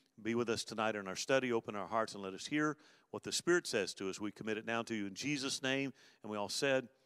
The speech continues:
"Amen." Amen. God bless you. You may be seated tonight. Um, go ahead and turn with me to Psalm forty-six. Um, I'm, again, as I said, I'm not gonna be doing a series for a few weeks, but, uh,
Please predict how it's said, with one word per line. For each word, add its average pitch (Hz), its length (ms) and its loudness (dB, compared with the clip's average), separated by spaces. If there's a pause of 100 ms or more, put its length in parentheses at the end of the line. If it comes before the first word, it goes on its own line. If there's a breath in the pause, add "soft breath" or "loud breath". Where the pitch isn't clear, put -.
(440 soft breath)
"Amen." 117 500 2
Amen. 117 300 2
God 135 160 6
bless 139 240 2
you. - 40 -4
You 123 40 0
may 127 80 4
be 113 100 -2
seated 117 380 0
tonight. 110 400 0 (440 loud breath)
Um, 127 340 4 (260)
go 165 140 8
ahead 190 100 8
and 147 100 2
turn 170 260 4
with 143 140 4
me 123 120 0
to 113 100 0
Psalm 143 320 0
forty-six. 120 1040 0
Um, 101 400 -2 (580 soft breath)
I'm, 117 300 -4
again, 120 320 2
as 107 160 0
I - 20 0
said, 127 260 4
I'm 117 100 2
not 123 120 2
gonna 120 140 -2
be 113 100 4
doing 117 240 2
a 104 60 -2
series 117 420 0
for 101 300 0 (420 loud breath)
a 113 80 -2
few 117 220 0
weeks, 135 400 2
but, 110 280 -2
uh, 104 340 4